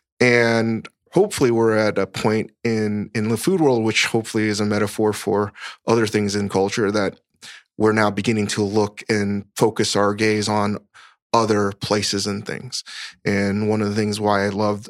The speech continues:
again, this book was about late blooming geniuses and such, is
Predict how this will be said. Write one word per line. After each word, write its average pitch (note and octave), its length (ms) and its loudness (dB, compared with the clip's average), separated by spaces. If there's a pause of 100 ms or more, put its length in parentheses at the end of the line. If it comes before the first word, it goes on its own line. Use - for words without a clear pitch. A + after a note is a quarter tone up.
again, G#2 340 -2
this G#2+ 180 -2
book E3 400 0
was F2+ 400 0 (120)
about G#2+ 260 0
late A#2 300 -2
blooming A2 580 0 (320)
geniuses G#2+ 580 2
and G2+ 120 0
such, G2 320 0
is F#2+ 200 -2